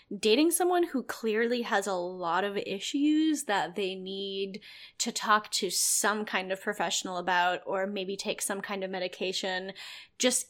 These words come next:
anything to, you know, not be unloading a lot of extra stress onto the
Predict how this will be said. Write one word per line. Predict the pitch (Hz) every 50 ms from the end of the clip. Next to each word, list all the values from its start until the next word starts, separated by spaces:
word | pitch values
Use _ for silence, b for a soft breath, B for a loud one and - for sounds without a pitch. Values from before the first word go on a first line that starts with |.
| -
anything | - 247 294 339 339 339 349 339 339 339 330 320 302 294 - -
to, | - 247
you | 226 208 214 214
know, | 202 190 185 190 190 202 - -
not | 208 208 208 202 196 185 180 196 196 - 202 -
be | 214 190 - _ - -
unloading | 202 196 202 202 202 202 190 190 196 202 208 202 208 -
a | - - 190
lot | 190 196 196 190 175 160 165 170 190
of | 180 - - -
extra | - - - - - - 190
stress | - - - - 123 151 - -
onto | - - 202 208 - 220 185
the | - -